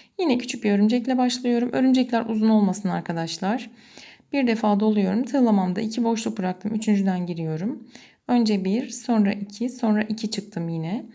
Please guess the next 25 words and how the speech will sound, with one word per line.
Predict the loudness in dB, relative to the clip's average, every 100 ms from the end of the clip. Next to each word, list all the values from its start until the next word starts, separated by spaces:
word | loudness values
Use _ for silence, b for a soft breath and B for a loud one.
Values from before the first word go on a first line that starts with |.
| B B B _ -2
Bir, | 2 2 0 -8 -6
iki, | -6 -6 -4 -2 -2
üç, | -6 -6 -16 -8 -4
dört, | -4 -4 -12 -4
beş | -2
zincir | 0 0 0 -2
çektim. | -4 -4 -4 -4 -4 -6 B B B
Geri | -2 2 2
döndüm. | 2 0 -2 -4 -6 -18 _ _ _ _ _ _ _ _ _ _ -6
Kirpiğimi | -2 0 2 2 2
yaptığım | 0 0 2 2
trabzanımın | 2 2 2 0 0
önünden | 2 2 2 -2 -2
girip | -4 -4
düğümlüyorum | 0 2 0 -2 -6
bu | -8
şekilde. | -10 -10 -12 -10 -10 -12 B B B
Aşağıya | -4 0 0 2 4
doğru | 4 2 0 -4 -8 B B B B -8
ikinci | -2 0 0 -2
sık | -6 -4
iğnem | -2 -2 0
yedi | 2 2 2
tane | 0 0
olacak. | -4 -4 -4 -4 -8 -20